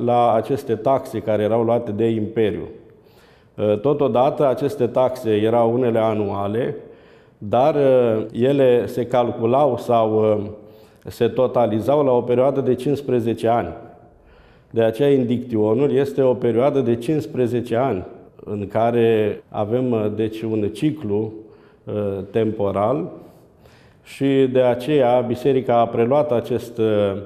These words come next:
ciclu, pentru că El, uh, s-a născut odată cu creștinismul. Tradiția spune că, uh,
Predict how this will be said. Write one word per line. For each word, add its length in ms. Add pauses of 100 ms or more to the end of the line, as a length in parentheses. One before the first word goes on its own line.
(1300)
ciclu, 760 (480)
pentru 380 (120)
că 280 (600)
El, 280
uh, 580
s-a 140
născut 380
odată 380
cu 80
creștinismul. 880 (380)
Tradiția 520
spune 360
că, 440 (600)
uh, 240